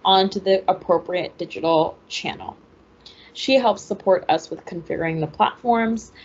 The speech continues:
and getting the content ready and doing the testing, et cetera. Next slide, please. After we have digitized the content, Maritza's done some testing,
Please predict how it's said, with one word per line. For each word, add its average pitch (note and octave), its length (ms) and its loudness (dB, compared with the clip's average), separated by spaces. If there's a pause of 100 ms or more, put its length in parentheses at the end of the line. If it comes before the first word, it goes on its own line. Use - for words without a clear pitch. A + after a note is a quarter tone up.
(200)
and F#3+ 160 -2
getting F#3 300 0
the - 80 -8
content - 520 -10
ready G#3+ 460 2
and E3+ 200 -8
doing E3+ 340 -4
the - 80 -20
testing, - 680 -14
et - 120 -10
cetera. - 480 -10 (4000)
Next G3 240 -6
slide, G#3+ 420 -4
please. F#4 340 -6 (2250)
After D4+ 320 2
we E4+ 100 6
have A3 140 4
digitized A3+ 540 -4
the G3 100 -6
content, D4 520 0 (600)
Maritza's G#3+ 500 -2
done F#3+ 160 0
some F#3+ 160 -8
testing, C#4+ 560 0